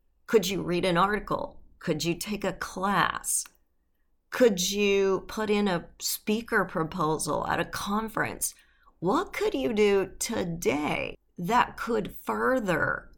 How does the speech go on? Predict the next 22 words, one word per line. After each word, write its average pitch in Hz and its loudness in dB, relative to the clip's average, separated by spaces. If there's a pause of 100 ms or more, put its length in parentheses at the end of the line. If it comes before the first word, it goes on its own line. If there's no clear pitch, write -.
your 170 0
interests 185 0
and 170 -2
your 165 0
abilities, 165 -2
that 165 -2
could 165 -6
represent 175 -2 (160)
taking 180 -2 (120)
action? - 0 (840)
Remember, 220 2
everything 226 2
you 196 0
do 190 2
is 180 2
some 180 0
version 170 0
of - -4
stepping 165 -2
into 147 -4
the 139 -4
unknown. 143 -2